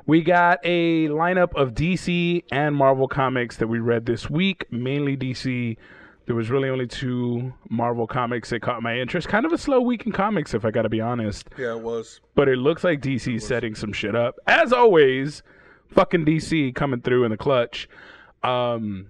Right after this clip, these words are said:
Speaker 1: good stuff. Good stuff going down. Uh, we'll start with the Batman comic.
Speaker 2: Actually, I would say leave that towards the end with the
Speaker 1: Oh,
Speaker 2: Justice
Speaker 1: because it
Speaker 2: League,
Speaker 1: all
Speaker 2: 'cause it
Speaker 1: ties
Speaker 2: all
Speaker 1: in,
Speaker 2: plays
Speaker 1: right?
Speaker 2: in.
Speaker 1: Okay,
Speaker 2: I
Speaker 1: I
Speaker 2: would say
Speaker 1: guess.
Speaker 2: let's do the Marvel that we
Speaker 1: So
Speaker 2: read,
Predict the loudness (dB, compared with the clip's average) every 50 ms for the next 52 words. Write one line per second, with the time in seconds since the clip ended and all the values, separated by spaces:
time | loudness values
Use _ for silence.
0 | -20 -20 _ _ _ _ _ _ _ _ _ _ _ _ -16 -2 0 0 0 0
1 | 2 2 4 4 4 2 -2 -6 -4 -4 -4 -2 0 0 0 2 2 0 0 2
2 | 2 2 2 2 2 2 0 0 -2 -2 0 0 2 2 2 2 2 2 2 2
3 | 2 2 2 4 6 6 6 4 2 0 -6 -4 0 2 2 4 4 2 2 0
4 | -4 -8 -10 -8 -6 -4 -2 -2 -2 -2 0 0 0 0 0 0 -2 -2 -2 -2
5 | -4 -4 -4 -4 -4 -4 -2 -2 -4 -4 -6 -8 -10 -12 -10 -10 -10 -12 -12 -16
6 | _ -20 _ -12 -12 -12 -12 -12 -14 -14 -12 -10 -10 -10 -10 -10 -10 -8 -8 -10
7 | -10 -10 -12 -12 -10 -10 -10 -10 -12 -14 -16 -14 -14 -14 -14 -14 -16 -18 -20 _
8 | _ _ _ _ -16 -16 -4 2 2 4 4 4 4 4 2 2 4 4 4 4
9 | 4 2 2 2 2 4 4 4 2 2 2 2 2 2 2 0 0 -2 -2 -2
10 | 0 0 0 2 2 2 2 0 0 0 -2 -2 -2 -2 -6 -6 -8 -8 -8 -8
11 | -6 -6 -6 -2 -2 0 0 0 -2 -4 -6 -6 -8 -10 -14 -20 _ _ _ _
12 | _ -10 -8 -4 0 4 6 6 6 6 6 4 2 0